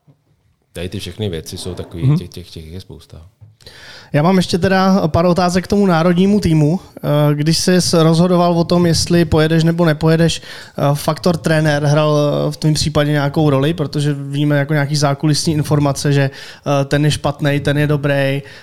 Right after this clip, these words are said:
Speaker 3: tak, eh, řešil jsi třeba tady tohle sto?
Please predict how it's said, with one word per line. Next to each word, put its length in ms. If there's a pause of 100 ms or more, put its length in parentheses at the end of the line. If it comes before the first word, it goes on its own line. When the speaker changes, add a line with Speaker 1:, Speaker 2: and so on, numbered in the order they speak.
(120)
Speaker 3:
tak, 260
eh, 40 (540)
řešil 240
jsi 60
třeba 200
tady 200
tohle 280
sto? 240